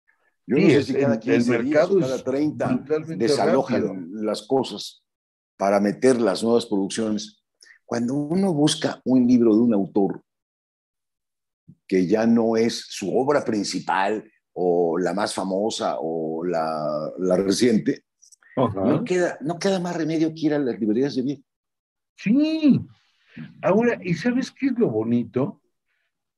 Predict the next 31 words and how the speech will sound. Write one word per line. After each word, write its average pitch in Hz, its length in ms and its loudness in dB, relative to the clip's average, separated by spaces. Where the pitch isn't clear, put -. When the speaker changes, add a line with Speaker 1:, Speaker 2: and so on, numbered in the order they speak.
Speaker 2:
Yo 147 140 -2
en 214 100 2
librerías 151 560 -2
de 156 100 -10
viejo, 139 600 -4
ahí 139 400 0
hice 160 320 -6
una 156 200 0
de 107 140 0
las 98 220 -6
colecciones 120 760 -4
que - 120 -12
tengo 104 340 -4
ahí 107 220 -4
en 101 180 -8
la 92 100 -6
biblioteca, 107 800 -6
que 123 200 -2
más 135 580 -4
me, 107 260 -2
me, 90 320 -14
me, - 320 -16
me 117 220 -2
siento 147 400 0
orgulloso 131 560 2
de 131 120 -2
ello 139 280 -4
y 151 120 -2
nunca 208 300 2
le 175 140 2
enseño. 175 640 0